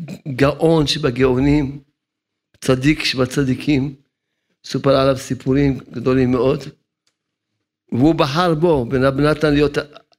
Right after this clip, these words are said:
החתן שלו, הוא ראה להיות חתן שלו,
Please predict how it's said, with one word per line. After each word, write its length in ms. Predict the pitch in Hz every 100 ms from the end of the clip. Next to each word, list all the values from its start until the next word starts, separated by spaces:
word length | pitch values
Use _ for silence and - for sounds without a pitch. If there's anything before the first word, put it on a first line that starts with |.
| _
החתן 360 | - 135 139 151
שלו, 500 | - 135 143 165 - _ _ _ _ _ _ _ _ - - _ _ _
הוא 360 | 71 - 117
ראה 400 | 123 131 170 139 127 - - _ _ _ _ _ - -
להיות 300 | 117 127 123
חתן 260 | 120 131
שלו, 680 | 117 127 123 139 120 123